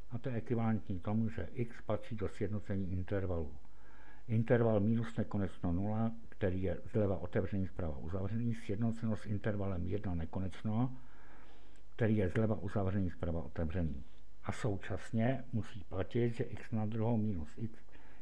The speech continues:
je menší nebo rovno dvěma, to je právě tehdy, když x na druhou minus x minus dvě je menší nebo rovno nule,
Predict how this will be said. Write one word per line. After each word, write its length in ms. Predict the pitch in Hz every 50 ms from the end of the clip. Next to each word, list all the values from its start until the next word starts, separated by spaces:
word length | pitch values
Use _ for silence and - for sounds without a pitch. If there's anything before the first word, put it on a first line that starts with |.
| - - -
je 80 | 104
menší 380 | 107 107 107 107 107 - - 123
nebo 220 | 110 98 95 95
rovno 240 | 87 85 78 78 73
dvěma, 400 | 76 82 85 92 95 101 107 127
to 140 | 127 - 131
je 60 | 104
právě 400 | - - 107 104 98 92 92 87
tehdy, 360 | 87 - 104 98 104 107 107
když 180 | 101 101 - -
x 200 | - 120 - -
na 120 | 113 110
druhou 280 | 107 107 104 104 113 107
minus 360 | 98 101 101 101 90 - -
x 200 | - 113 - -
minus 280 | 101 101 98 87 82 80
dvě 160 | 95 101 98
je 40 | 98
menší 360 | 98 95 90 85 - - 101
nebo 200 | 92 90 87 90
rovno 260 | 87 82 78 76 -
nule, 400 | 76 80 80 85 82 85 101 127